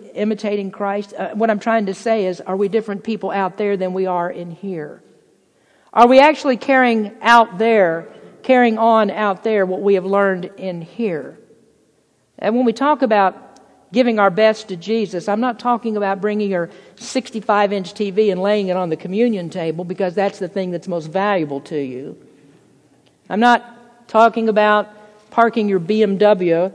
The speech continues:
out in front of the church and bringing the keys in and dropping it into the offering bag, although I'd be the first to re-, to take that if, if you did. I'm not speaking of that. Worship and giving our best to Jesus is not those things, but it is to give ourselves fully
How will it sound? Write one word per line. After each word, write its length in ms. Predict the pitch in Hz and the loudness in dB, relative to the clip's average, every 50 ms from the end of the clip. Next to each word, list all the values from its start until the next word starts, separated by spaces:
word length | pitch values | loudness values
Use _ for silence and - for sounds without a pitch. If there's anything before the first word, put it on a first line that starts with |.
| - - | -6 -2
out 180 | 190 190 185 | 0 0 0
in 60 | 190 | -2
front 240 | 180 - 208 208 202 | -4 -4 -4 -2 -2
of 60 | 185 | -4
the 80 | 165 170 | -6 -8
church 480 | - - 226 208 202 202 196 202 - - | -8 -4 -2 0 0 0 -2 -6 -10 -14
and 120 | - 170 165 | -12 -8 -4
bringing 320 | 190 208 208 208 196 185 | -4 -2 -2 -2 -4 -4
the 80 | 175 - | -8 -10
keys 360 | 202 - 247 240 226 214 180 | -8 -6 -4 -4 -2 -4 -4
in 120 | 185 180 180 | -4 -6 -6
and 100 | 175 175 | -6 -4
dropping 420 | 170 202 196 202 196 202 185 185 | -2 -2 0 0 -2 -4 -6 -6
it 100 | 185 175 | -6 -8
into 260 | - - 185 185 170 | -6 -6 -6 -6 -4
the 100 | 165 175 | -2 -2
offering 460 | 180 196 202 208 202 - 175 160 165 160 | 0 2 0 0 -2 -4 -10 -10 -10 -10
bag, 460 | 160 156 151 147 143 147 170 196 196 - _ _ _ _ _ _ _ _ _ _ _ _ | -8 -8 -6 -6 -6 -6 -8 -10 -14 -18 _ _ _ _ _ _ _ _ _ _ _ _
although 280 | 170 185 185 190 185 180 | -4 0 2 4 4 4
I'd 160 | 190 196 185 | 4 4 4
be 80 | 202 196 | 2 2
the 100 | 170 165 | 0 0
first 320 | - 196 190 185 180 - | -2 -2 -2 -2 -2 -8
to 60 | - | -10
re-, 240 | 170 170 160 156 160 - | -8 -8 -8 -10 -12 -16
to 80 | - 170 | -18 -6
take 260 | - 202 208 202 202 | -2 -2 -2 -2 -2
that 180 | 202 165 165 165 | -2 -2 -2 -4
if, 120 | 160 160 - - - | -6 -10 -12 -16 -14
if 160 | 180 160 - | -14 -14 -14
you 60 | 160 | -4
did. 440 | 147 220 262 240 165 156 180 170 - - - - - - - - - - - - _ _ - - - - | 0 2 2 4 2 0 -2 -6 -10 -16 -20 -20 -20 -20 -20 -20 -20 -20 -20 -20 _ _ -20 -20 -18 -2
I'm 160 | - 190 220 233 | 2 4 4 6
not 220 | 247 233 202 - | 6 4 2 0
speaking 420 | - - 277 277 285 - 220 196 | -6 -4 -2 -2 -2 -2 -2 -4
of 120 | 175 160 156 | -4 -4 -2
that. 440 | 185 196 180 175 147 143 - - _ _ _ _ _ _ _ _ _ _ _ | -2 -2 0 -2 -2 -4 -10 -18 _ _ _ _ _ _ _ _ _ _ _
Worship 560 | 202 254 330 370 311 - 330 285 233 196 - - - - - - | 4 4 4 4 4 2 2 2 2 0 -6 -18 -20 -20 -6 -2
and 180 | 208 220 214 | 0 0 2
giving 240 | 247 330 320 330 294 | 2 0 2 4 6
our 100 | 269 240 | 6 6
best 340 | 196 240 247 262 254 - - | 6 6 4 4 4 0 -4
to 80 | 214 | -6
Jesus 480 | 185 - 233 254 262 240 185 202 180 - | -4 0 0 0 0 0 0 -4 -2 -2
is 120 | 214 185 | -2 0
not 280 | 226 247 247 240 233 240 | 2 2 2 2 2 2
those 360 | 262 269 302 320 320 269 - | 2 2 4 2 0 -4 -4
things, 400 | - - 185 170 170 185 202 185 | -2 -2 -2 -2 -2 -4 -6 -2
but 180 | 185 226 226 220 | 0 0 2 2
it 140 | 208 226 254 | 0 0 0
is 140 | 269 233 - | 0 0 -2
to 80 | 247 | -4
give 240 | 214 202 294 349 370 | -4 -2 -2 0 2
ourselves 640 | 392 349 330 311 247 - - 254 226 220 226 208 - | 4 4 4 2 0 0 2 2 2 2 2 -2 -6
fully 480 | - - 330 349 339 294 233 220 220 | -8 -4 0 2 4 4 6 4 4